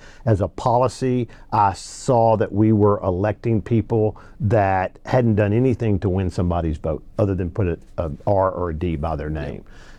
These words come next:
And that was something that just, uh, that's just not right.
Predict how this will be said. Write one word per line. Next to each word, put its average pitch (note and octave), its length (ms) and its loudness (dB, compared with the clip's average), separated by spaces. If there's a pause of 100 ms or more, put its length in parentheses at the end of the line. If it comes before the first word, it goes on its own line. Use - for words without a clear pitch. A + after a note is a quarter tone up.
(200)
And A2 640 0 (400)
that A#2+ 260 2
was C3+ 100 0
something G#2+ 340 0
that G2 180 -2
just, G2 240 -2
uh, G2+ 100 -4
that's A2+ 260 -2
just F#2+ 220 -8
not F2 160 -6
right. D3 300 -4